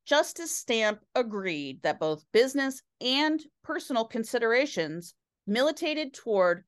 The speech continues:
the dissolution of the partnership. This is, this is Stamp, a quote from Stamp here. Uh, quote, "Each of the Beatles has made and is making recordings otherwise than as the group of four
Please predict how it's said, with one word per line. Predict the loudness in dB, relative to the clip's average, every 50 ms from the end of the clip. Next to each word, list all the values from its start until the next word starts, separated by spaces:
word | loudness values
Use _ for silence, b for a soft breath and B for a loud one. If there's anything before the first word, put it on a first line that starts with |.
| _ _ -6
the | -6 -6
dissolution | -4 -4 -2 -2 -2 -2 -4 -4 0 2 2 2 0 -2 -4 -4 -4 -6 -8 -8 _
of | -8 -6 -6
the | -8 -8
partnership. | -6 -6 -6 -6 -8 -12 -20 -20 -20 -20 -20 _ _ _ _ _ _ _ _ _ _ _ _ _ _ _ _ _ _ _ _ _ _ _ _ _ _ _ _ _ _ _ _ -6
This | -6 -6 -6
is, | -8 -12 -14 -16 _ _ -8
this | -6 -6 -6 -8
is | -12 -14
Stamp, | -10 -8 -8 -8 -8 -10 -12 _
a | -16 -6
quote | 0 2 2 2 2
from | 0 -4 -6
Stamp | -4 -6 -8 -8 -12 _ _
here. | -16 -16 -16 -18 _ _ _ _ _
Uh, | -10 -10 -8 -8 -8 -8 -8 -8 -10 -12 _
quote, | -4 0 0 0 0 -2 -6 -16 -20 _ _ _ _ _ _ _ _ _ _ _ _ _ _ _ _ _ _ _ _ _
"Each | -2 0 2 0 0 -2 0 0
of | 2 2 2
the | 0 -2
Beatles | 0 2 4 4 4 4 4 0 -2 -8 _ _
has | -4 0 2 2 2 2 0 -2
made | -2 -2 -2 -2 -4 -6 -8 -10 -14 _ _ _ _ -2
and | 0 2 2 2 2
is | 0 0 0
making | 0 0 0 -2 -4 -8 -8 -8 -8 -10 -10 -14 _ _ _ _ _ _ _ _
recordings | -4 -4 -2 0 0 2 2 2 2 0 0 0 -2 0 0
otherwise | 2 2 2 0 0 2 2 2 2 0 -2 -6 -10 -14 -8 -2
than | 0 2 2 2 2
as | 2 0 0 -4 -8
the | -10 -8
group | -8 -8 -6 -4 -4
of | -4 -2
four | 0 2 4 4 4 4 2 -2